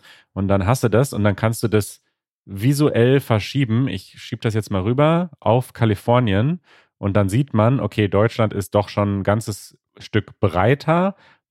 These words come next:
aber Kalifornien ist höher als Deutschland. Also es ist ungefähr die gleiche Größe wie Deutschland, dieser eine Bundesstaat.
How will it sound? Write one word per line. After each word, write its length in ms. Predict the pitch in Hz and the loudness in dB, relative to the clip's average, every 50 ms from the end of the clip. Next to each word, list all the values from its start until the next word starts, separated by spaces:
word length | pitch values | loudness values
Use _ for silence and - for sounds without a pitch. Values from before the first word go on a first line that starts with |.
| _ _ _ _ | _ _ _ _
aber 440 | - 110 120 127 139 151 160 165 151 | 0 2 2 4 4 2 2 0 0
Kalifornien 600 | - 123 110 107 - - 104 110 131 147 139 - | -2 -2 -2 -2 0 0 0 2 2 2 0 0
ist 360 | - 123 123 - - - _ _ _ | -2 -4 -6 -6 -8 -16 _ _ _
höher 420 | - 170 156 104 82 69 - - _ _ | 2 2 4 4 2 0 -6 -14 _ _
als 280 | - 90 90 - - - | -2 -2 -2 -2 -2 0
Deutschland. 460 | 101 98 92 - - 87 78 71 - | 0 0 0 0 -4 -6 -6 -4 -2
Also 180 | 85 92 92 | -2 -2 -2
es 60 | 95 - | -2 -6
ist 40 | |
ungefähr 400 | - - 156 175 175 151 - 135 | -4 -2 0 0 0 0 0 0
die 80 | 123 117 | 0 2
gleiche 300 | 101 107 107 110 123 113 | 2 2 2 2 0 -4
Größe 340 | 92 - 107 110 104 113 95 | -2 0 0 0 0 -2 -4
wie 100 | 98 92 | -2 -2
Deutschland, 520 | 87 92 98 - - - 90 82 82 - | 0 0 0 0 -2 -2 -4 -4 -2 -4
dieser 300 | 90 87 85 92 90 - | -4 -2 0 0 0 0
eine 240 | 85 87 87 87 82 | 0 -2 0 0 -2
Bundesstaat. 680 | - 90 87 80 73 - - - 78 71 - - - | 0 -2 -2 -2 -4 -6 -10 -8 -8 -8 -8 -10 -14